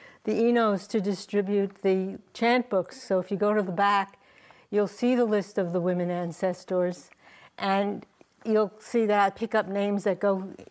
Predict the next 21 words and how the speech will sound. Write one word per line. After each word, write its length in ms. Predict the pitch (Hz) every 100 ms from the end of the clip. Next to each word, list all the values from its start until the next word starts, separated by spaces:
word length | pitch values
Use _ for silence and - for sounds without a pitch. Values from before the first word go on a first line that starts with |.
| _ -
not 260 | 202 220 220
all 200 | 226 220
of 80 | 196
them, 140 | 175
obviously, 540 | 180 175 175 165 175 170 - -
a 100 | 208
handful 480 | 202 208 226 - 190
or 100 | 180
so 340 | - 185 180 - - - _
through, 480 | - 196 202 202 196
through 300 | - 220 214
that 280 | 202 196 196
list, 360 | 190 190 -
and 160 | 185 180
that's 200 | 185 185
who 100 | 202
we'll 200 | 190 180
be 340 | 175 175 185
introducing 580 | 185 - 175 190 - 180
this 220 | 175 -
evening. 380 | 180 160 156 151